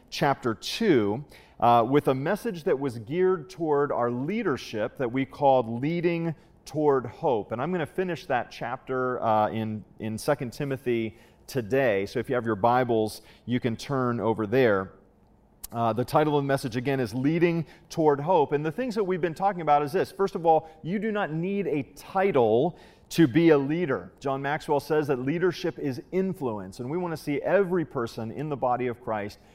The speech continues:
using their influence for kingdom expansion and kingdom work.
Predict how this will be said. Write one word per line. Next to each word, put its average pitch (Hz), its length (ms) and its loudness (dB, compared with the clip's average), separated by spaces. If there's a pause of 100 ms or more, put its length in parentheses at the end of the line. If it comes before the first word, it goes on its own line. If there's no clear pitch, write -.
(120)
using 170 560 -2
their 143 240 4
influence 123 640 -6
for 110 200 -10
kingdom 127 600 0 (280)
expansion 117 680 -2
and 101 160 -6
kingdom 104 380 -4
work. 104 380 -2